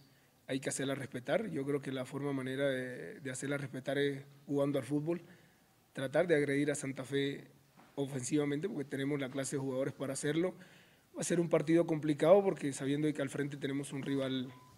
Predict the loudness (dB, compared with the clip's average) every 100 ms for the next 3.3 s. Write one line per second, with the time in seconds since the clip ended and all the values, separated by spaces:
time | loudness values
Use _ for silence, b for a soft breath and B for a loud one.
0 | -20 -18 -10 -6 -4 -2 -4 -4 -8 -10
1 | -8 -2 0 0 -2 -2 -2 0 0 -2
2 | 0 0 0 -2 -4 0 2 0 -2 -2
3 | -2 -2 -4